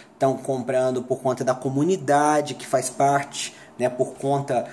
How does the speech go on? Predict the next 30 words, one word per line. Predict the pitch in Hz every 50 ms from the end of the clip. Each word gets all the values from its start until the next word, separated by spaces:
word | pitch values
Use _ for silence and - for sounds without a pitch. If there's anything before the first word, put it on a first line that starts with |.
| - - -
do | 143 139 143 139 139
ecossistema | 139 139 139 - - - 127 127 117 - - - - - - - - 208 196 - - - - - 170 160 160 165 165 160 151 135 131
da | 123 117 143 147
Apple | 147 143 139 143 143 - 151 147 143 147 - - _ _
e | 160 160
assim | 147 - 143 127
por | - 143 151
diante. | 143 180 190 151 131 117 - - - - - - -
Vou | - -
dar | - 254 294
um | 285 269
outro | 269 285 302 294 294 302 285
exemplo. | 233 208 165 151 143 123 113 - - - 95 117
O | 156
Netflix, | 208 277 294 294 - - 220 202 208 -
quando | - - 254 269 269
ele | 277 262
lançou, | 262 254 254 240 233 - - - 143 127 117 -
qual | - - 226
era | 240 233
a |
única | 240 285 320 320 330 285
coisa | - - 226 233 226 226 -
que | -
ele | 220 208
podia | - 220 196 180 185
fazer? | 180 - 185 170 143 131 127 113 104 107 - - - - - - - - -
Brigar | - 170 139 139 120 113 -
por | 214 196 -
preço. | - - 214 185 143 - - - - -